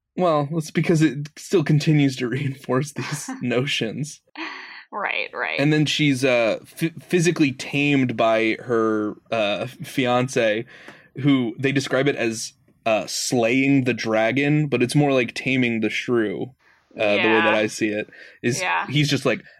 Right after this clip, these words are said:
Speaker 1: "I'm not gonna take none of your guff, woman, you know? We're doing this my way." You know, it's not just your day, it's our day. And then, like, as he's doing that, she's going like, "Oh, what a strong man." And then her
Speaker 2: <laughs>
Speaker 1: tail
Speaker 2: How
Speaker 1: shrinks.
Speaker 2: assertive.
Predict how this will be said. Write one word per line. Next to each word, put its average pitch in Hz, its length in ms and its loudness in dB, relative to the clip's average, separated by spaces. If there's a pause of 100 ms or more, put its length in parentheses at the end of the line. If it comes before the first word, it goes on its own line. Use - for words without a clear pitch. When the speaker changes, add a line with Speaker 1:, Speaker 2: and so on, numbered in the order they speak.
Speaker 1:
"I'm 165 140 2
not 151 100 2
gonna 123 140 0
take 143 240 0
none 147 140 4
of 143 60 4
your 139 100 4
guff, 143 340 -2
woman, 131 500 0
you 123 120 -2
know? 139 280 0 (300)
We're 175 60 2
doing 147 180 4
this 170 160 4
my 180 260 4
way." 120 400 0
You 143 100 0
know, 147 100 2
it's 147 100 0
not 185 80 2
just 160 180 0
your 165 200 4
day, 151 160 2
it's 147 140 -2
our 170 180 4
day. 123 300 2 (340)
And 135 160 4
then, 131 100 2
like, 123 140 2
as 123 560 0
he's 127 180 -2
doing 123 240 2
that, 113 220 2
she's 117 160 -4
going 113 240 -4
like, 110 160 -8 (100)
"Oh, 135 480 0 (520)
what 135 120 -2
a 131 40 0
strong 123 420 0
man." 127 520 -2 (280)
And 117 180 -2
then 117 80 0
her 113 420 2
Speaker 2:
<laughs> - 40 -16
Speaker 1:
tail 120 260 0
Speaker 2:
How 302 220 6
Speaker 1:
shrinks. 269 500 0
Speaker 2:
assertive. 202 380 -6